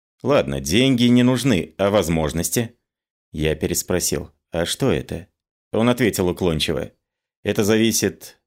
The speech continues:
одни возможности дадут вам летать и ездить V I P классом, другие откроют путь в закрытые клубы, третьи, но это только как предположение, позволят вам получать в числе первых некоторые гаджеты,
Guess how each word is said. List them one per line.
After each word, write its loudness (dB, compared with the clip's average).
одни 0
возможности 0
дадут 0
вам 0
летать 0
и 0
ездить 0
V 0
I 2
P -2
классом, 0
другие 2
откроют 0
путь 0
в -4
закрытые 0
клубы, 0
третьи, 0
но 0
это 0
только 0
как -2
предположение, -2
позволят 0
вам 2
получать 0
в -18
числе 0
первых -2
некоторые 0
гаджеты, -2